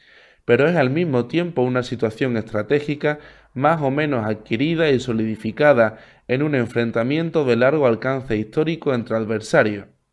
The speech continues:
Puede muy bien suceder que un hecho de dominación no sea sino la transcripción y de uno de los mecanismos de poder de una relación de enfrentamiento y de sus consecuencias, una estructura política que surge de una invasión.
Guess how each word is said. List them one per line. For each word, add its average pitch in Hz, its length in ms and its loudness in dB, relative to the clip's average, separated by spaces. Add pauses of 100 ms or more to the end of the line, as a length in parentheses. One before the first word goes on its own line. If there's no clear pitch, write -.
(920)
Puede 120 320 6
muy 120 240 2
bien 113 180 4
suceder 127 840 0 (180)
que 160 160 4
un 208 160 4
hecho 123 320 2
de 113 140 2
dominación 110 760 0 (260)
no 147 180 -2
sea 190 300 2
sino 131 260 -2
la 113 160 4
transcripción 113 880 -2 (320)
y 147 140 -2
de 139 180 4
uno 160 260 2
de 117 100 2
los 110 120 0
mecanismos 123 680 -2
de 165 120 0
poder 120 680 2
de 135 240 4
una 170 240 6
relación 120 600 0
de 131 100 0
enfrentamiento 123 880 -2
y 131 140 2
de 117 100 -2
sus 113 220 -8
consecuencias, 139 880 -2 (920)
una 156 220 2
estructura 113 580 2
política 147 640 -2
que 117 140 -4
surge 175 520 -2
de 127 140 2
una 127 160 0
invasión. 110 680 -4